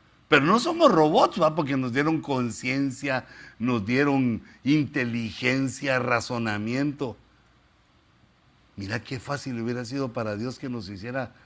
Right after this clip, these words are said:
robóticos. Nos, todos a la derecha, todos a la izquierda. Pero nos dio la inteligencia. Ay, ay.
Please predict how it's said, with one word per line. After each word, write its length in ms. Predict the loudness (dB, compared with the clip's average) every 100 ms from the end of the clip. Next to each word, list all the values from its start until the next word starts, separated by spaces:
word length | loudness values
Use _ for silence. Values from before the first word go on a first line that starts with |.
| _ -8
robóticos. 880 | -6 -4 -4 -6 -14 -14 -20 -20 _ _ _ _ _ _
Nos, 220 | -4 -2
todos 300 | 4 4 4
a 80 | 4
la 100 | 6
derecha, 460 | 6 4 2 -8 -10 -16 -16 -18 -20 _ _ _ _ _
todos 220 | 8 8
a 80 | 8
la 60 | 4
izquierda. 600 | 4 4 4 2 0 -8 -18 -18 -18 -18 -20 -20 _ _ _ _ _ _ _ 0
Pero 320 | 2 2 -2
nos 320 | -4 -6 -2
dio 160 | 0 2
la 120 | 0
inteligencia. 1200 | -4 -6 -8 -6 -8 -6 0 0 0 -4 -10 -14 -12
Ay, 140 | -10
ay. 160 | -10